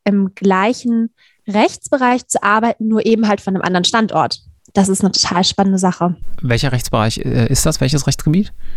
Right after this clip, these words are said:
Speaker 1: Ich bin im Corporate M and A Team tätig.
Speaker 2: Mhm.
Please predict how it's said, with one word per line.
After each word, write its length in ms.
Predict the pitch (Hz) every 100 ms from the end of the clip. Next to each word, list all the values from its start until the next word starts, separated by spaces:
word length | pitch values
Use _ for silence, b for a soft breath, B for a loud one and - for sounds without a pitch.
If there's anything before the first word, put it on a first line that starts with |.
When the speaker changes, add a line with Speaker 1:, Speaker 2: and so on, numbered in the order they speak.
| b b
Speaker 1:
Ich 180 | 330 -
bin 100 | 466
im 140 | 294 -
Corporate 540 | - 277 - 254 -
M 120 | 226 214
and 120 | 208
A 140 | 208 214
Team 320 | - 180 196 440 _ _
tätig. 380 | - - 123 254
Speaker 2:
Mhm. 240 | 480 -